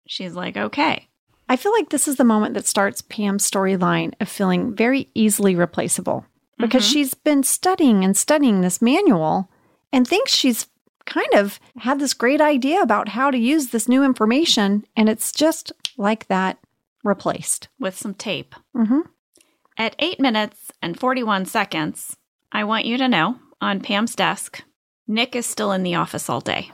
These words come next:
Speaker 2: Well,
Speaker 1: The
Speaker 2: he's
Speaker 1: Post-it is still there.
Speaker 2: <laughs> he's
Speaker 1: Nick has been in the office for three episodes now.
Speaker 2: Nick
Speaker 1: All
Speaker 2: in o-,
Speaker 1: day.
Speaker 2: yeah, Nick in office.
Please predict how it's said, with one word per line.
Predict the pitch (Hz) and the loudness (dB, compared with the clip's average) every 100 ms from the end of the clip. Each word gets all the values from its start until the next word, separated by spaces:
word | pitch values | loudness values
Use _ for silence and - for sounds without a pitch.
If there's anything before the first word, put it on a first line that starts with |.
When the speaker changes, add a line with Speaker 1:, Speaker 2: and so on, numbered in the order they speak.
| - | 2
Speaker 2:
Well, | 247 220 | 2 2
Speaker 1:
The | 208 - 220 | -4 -4 -2
Speaker 2:
he's | |
Speaker 1:
Post-it | 208 214 - 240 | 0 -2 0 -2
is | - | -2
still | - 202 170 | -4 -4 -4
there. | - | -4
Speaker 2:
<laughs> | - | -4
he's | - 277 - - - 415 262 | -2 0 0 0 0 0 2
Speaker 1:
Nick | 294 | 2
has | 302 427 | 2 0
been | - 247 233 | 0 0 0
in | - 233 | -2 -2
the | - | 2
office | 196 - 185 | 2 0 -6
for | - 196 190 - | -4 -4 -4 -6
three | - 233 | -2 2
episodes | 180 165 - 160 - | 2 -2 -8 -8 -4
now. | 180 143 - _ | -4 -4 -6 _
Speaker 2:
Nick | 247 262 - | 2 2 4
Speaker 1:
All | 233 | 2
Speaker 2:
in | 254 | 2
o-, | |
Speaker 1:
day. | 240 196 151 | 0 0 -2
Speaker 2:
yeah, | 220 240 - _ - | -2 -2 -4 _ -2
Nick | 262 262 | 0 0
in | 240 | 0
office. | - 202 - - - | 0 0 -2 -6 -8